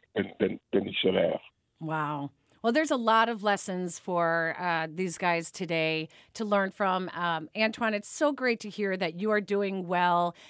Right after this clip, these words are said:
Speaker 2: um, d-
Speaker 1: Mm-hmm.
Speaker 2: working like a, you're working like crazy. I can't believe this. Uh, S E C
Speaker 1: <laughs>
Speaker 2: Network,
Speaker 1: Yeah.
Speaker 2: E S P N, Fox Sports One,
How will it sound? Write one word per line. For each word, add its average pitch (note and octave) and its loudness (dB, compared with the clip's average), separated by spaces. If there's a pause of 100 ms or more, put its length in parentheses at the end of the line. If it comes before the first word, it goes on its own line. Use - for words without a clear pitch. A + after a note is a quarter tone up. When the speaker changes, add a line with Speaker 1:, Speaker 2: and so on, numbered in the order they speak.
(120)
Speaker 2:
um, E3+ 0
d- G3 -12
Speaker 1:
Mm-hmm. F#3 -6
Speaker 2:
working A#3+ 0
like A3+ 0
a, F#3+ -2
you're A3 -4
working C4+ 0
like G3 -4
crazy. A#3 -2
I D#3+ -10
can't B3 -4
believe C4 -6
this. F3 -4
Uh, E3 -2 (480)
S B3 4
E D#4 0
C D#4 -2
Speaker 1:
<laughs> - -
Speaker 2:
Network, C#4 2
Speaker 1:
Yeah. C4+ -4
Speaker 2:
E - 6
S A#3+ 6 (120)
P C4 -2
N, C4+ 2
Fox B3+ 0
Sports C4 -4
One, C4+ 2